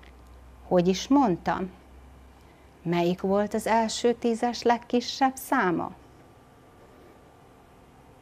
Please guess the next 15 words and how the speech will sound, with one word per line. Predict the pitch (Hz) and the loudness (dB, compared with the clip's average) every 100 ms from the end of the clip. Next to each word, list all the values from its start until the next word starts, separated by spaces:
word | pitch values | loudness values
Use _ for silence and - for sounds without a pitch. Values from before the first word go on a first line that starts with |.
| - - - - | -20 -20 -16 -4
Az | 269 269 | -4 -4
egy. | 165 170 185 - - - - - - - - - - - - - - - | -4 -4 -6 -16 -20 -20 -20 -20 -20 -20 -20 -20 -20 -20 -20 -20 -20 -12
És | - 196 - | -6 -4 -2
melyik | 196 180 175 - | 0 2 0 -2
volt | 175 185 185 | 0 0 0
az | 185 | -4
első | - 185 185 185 - 190 | -2 0 0 -2 -2 -2
tízesünk | 185 - 185 180 185 - 196 190 185 - - - | 0 0 0 0 -2 -4 -4 -4 -4 -12 -20 -10
legnagyobb | 175 165 165 160 165 175 185 185 | -2 0 0 0 0 2 0 -4
száma? | - 247 311 240 156 151 - - - - - - - - - - - | -4 -2 0 0 -2 -6 -12 -20 -20 -20 -20 -20 -20 -20 -20 -20 -2
Egytől | 185 185 - - 269 277 180 | 0 0 -4 0 4 6 4
meddig | 170 180 175 180 190 | 2 -2 0 2 2
jutottunk | 208 226 254 269 - 339 208 156 - | 2 0 -2 -2 -2 0 0 -2 -6
el? | 139 151 175 - - - - - - - - - - - - - - - - - - | -8 -6 -10 -14 -20 -20 -20 -20 -20 -20 -20 -20 -20 -20 -20 -20 -20 -20 -20 -20 -4
A | 262 | 0